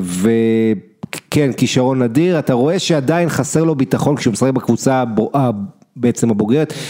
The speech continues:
כי ההבדל הכי גדול זה כשהוא משחק בקבוצת הנוער או ילדים, אז כולם רק מחפשים אותו, ופה כשאתה משחק עם רויס והולנד ואחרים,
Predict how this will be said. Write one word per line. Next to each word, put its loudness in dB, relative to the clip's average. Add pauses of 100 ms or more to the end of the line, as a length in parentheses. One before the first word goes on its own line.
(160)
כי 2
ההבדל 0
הכי 0
גדול 0 (460)
זה 4
כשהוא 0
משחק 0
בקבוצת 0
הנוער 2
או 2
ילדים, 0 (400)
אז 0
כולם 2
רק -2
מחפשים 0
אותו, 2
ופה 0
כשאתה 0
משחק 0
עם 2
רויס 0
והולנד 2
ואחרים, 0